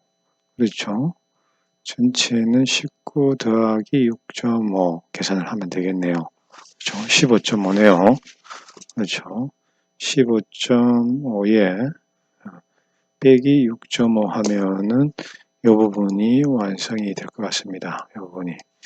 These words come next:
자, 그렇게 정도만 하고 한번 실습을 보도록 하겠습니다. 컨트롤 N에 P에 엔터, 엔터 하시고, 먼저 엑스와이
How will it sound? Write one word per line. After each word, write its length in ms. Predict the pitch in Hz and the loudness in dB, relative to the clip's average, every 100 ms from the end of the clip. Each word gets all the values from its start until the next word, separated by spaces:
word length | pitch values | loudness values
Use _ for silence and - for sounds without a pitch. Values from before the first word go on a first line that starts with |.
| - - - - | -10 -6 -4 -6
자, 100 | - - | -8 0
그렇게 560 | 123 123 - 117 104 104 101 | 2 2 -2 -4 -4 -4 -8
정도만 520 | 107 101 101 107 101 95 | -10 -8 -6 -4 -4 -4
하고 420 | 120 107 101 101 | -6 -6 -8 -8
한번 360 | 98 98 98 | -8 -8 -6
실습을 440 | 92 - 104 110 95 | -6 -4 -4 -2 -2
보도록 280 | 104 98 95 | -2 -4 -4
하겠습니다. 500 | 90 - - - - _ - - - - _ _ | -4 -6 -12 -18 -18 _ -20 -20 -20 -20 _ _
컨트롤 520 | - 110 - - 113 120 | -14 -12 -10 -8 -4 -2
N에 440 | 107 98 95 110 127 | -2 -2 -4 -4 -4
P에 320 | - - 113 95 | -8 -8 -6 -6
엔터, 680 | 95 107 156 123 113 - 110 127 | -6 -6 -6 -6 -8 -8 -8 -8
엔터 560 | 123 104 - 101 90 80 _ _ _ _ _ _ | -8 -12 -10 -8 -8 -10 _ _ _ _ _ _
하시고, 800 | - - - - 104 110 131 156 | -10 -10 -10 -14 -6 -2 -2 -2
먼저 460 | 120 113 110 113 113 | -2 -4 -6 -6 -6
엑스와이 680 | 107 - - 135 131 117 | -6 -8 -6 0 0 0